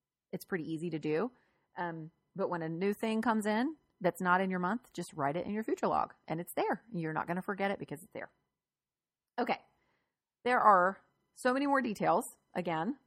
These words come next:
in those blog posts, like signifiers and migration and all of that stuff. So if you're interested in getting started,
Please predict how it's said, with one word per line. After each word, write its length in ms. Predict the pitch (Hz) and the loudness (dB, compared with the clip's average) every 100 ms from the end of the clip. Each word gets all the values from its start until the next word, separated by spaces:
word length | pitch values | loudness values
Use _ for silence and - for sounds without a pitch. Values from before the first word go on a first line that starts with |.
| - | -8
in 80 | 180 | -4
those 100 | 208 | 0
blog 220 | 185 170 | 2 2
posts, 240 | 170 175 170 | 0 -2 -4
like 140 | 175 _ _ - - | -8 _ _ -16 -6
signifiers 720 | 330 294 - 196 165 165 170 | -2 -2 2 4 4 2 0
and 100 | 202 | -2
migration 600 | 214 214 233 240 - 190 | -2 0 2 2 0 -4
and 100 | 165 | 0
all 160 | 165 202 | 2 2
of 60 | 226 | 2
that 180 | 220 | 0
stuff. 240 | - 160 - | 2 0 2
So 340 | 175 165 160 _ | 0 0 0 _
if 180 | 175 - | -6 -2
you're 100 | 208 | 0
interested 460 | 262 269 285 277 254 | 0 -2 -4 -2 0
in 60 | |
getting 200 | 262 285 | 0 -2
started, 500 | - 175 160 160 160 | 0 2 2 0 -2